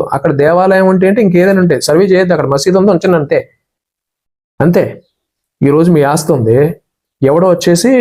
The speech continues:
మిమ్మల్ని మర్డర్ చేసేసి మీదంతా సొత్తు దుబ్బుకుపోతాడు. దుబ్బుకుపోయిన తర్వాత అది ఆడి ఇంట్లో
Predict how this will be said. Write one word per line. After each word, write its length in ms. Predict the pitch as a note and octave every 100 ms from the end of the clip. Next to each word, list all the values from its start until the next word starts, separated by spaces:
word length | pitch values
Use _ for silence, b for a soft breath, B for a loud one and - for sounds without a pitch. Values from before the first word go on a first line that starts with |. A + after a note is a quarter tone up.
| G3+
మిమ్మల్ని 240 | D#3+ D3 C#3
మర్డర్ 240 | C#3 E3 F3
చేసేసి 360 | E3 E3+ E3 B3 G3
మీదంతా 300 | D#3 D3 D3 F3
సొత్తు 220 | D3+ F3+ D#3+
దుబ్బుకుపోతాడు. 600 | C#3 D#3+ E3 B2+ A2 A2+ C#3+ D#3+ _ _ _ _ _ -
దుబ్బుకుపోయిన 440 | D3+ F#3 G3 F#3+
తర్వాత 260 | F#3+ F3+ F3+ A#3+ - E3
అది 140 | F3+
ఆడి 180 | E3+ E3
ఇంట్లో 220 | E3 G#3